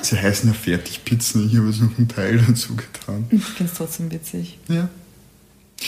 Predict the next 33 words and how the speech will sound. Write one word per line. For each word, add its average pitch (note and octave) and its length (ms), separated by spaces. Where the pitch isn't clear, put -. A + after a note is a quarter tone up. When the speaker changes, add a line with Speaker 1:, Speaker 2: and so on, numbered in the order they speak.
Speaker 1:
Ja, D3+ 220
und C#3 200
<laughs> - 500
ich C3+ 140
habe C#3+ 140
auch C#3+ 100
immer D3 140
den C#3 120
Plan A2+ 320
gehabt, B2+ 400
in, A#2 640
irgendwann C#3 260
einmal A#2+ 280
ein B2 200
Möbel E3 500
zu C3+ 140
bauen. B2 420
Speaker 2:
Ein F3+ 320
Möbel? D#3+ 420
Du. D#3 400
Speaker 1:
Ich, A#2 80
das D#3+ 220
sagt - 280
man C4 140
so. F3 160
Speaker 2:
Nein, E3+ 220
kein F3+ 180
Mensch F3 220
sagt, E3+ 260
ich - 200
baue D#3+ 240
ein E3 320
Möbel. D3 480